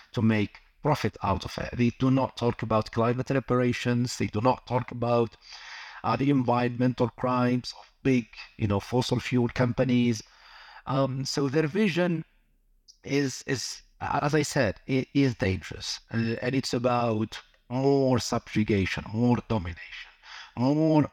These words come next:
about, it's about, about more accumulation by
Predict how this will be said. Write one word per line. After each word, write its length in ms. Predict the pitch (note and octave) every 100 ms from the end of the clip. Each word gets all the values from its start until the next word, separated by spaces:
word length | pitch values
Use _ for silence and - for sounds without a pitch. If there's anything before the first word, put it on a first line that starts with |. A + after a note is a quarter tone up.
| _ -
about, 420 | A2+ - A#2+ A2
it's 160 | G#2+
about, 320 | A2+ G#2+ A2 -
about 500 | - - A2 A2 -
more 220 | B2+ C3 -
accumulation 800 | D3 - A#2 A2+ A2 - A2+ G#2 - -
by 340 | A#2+ F3 B2+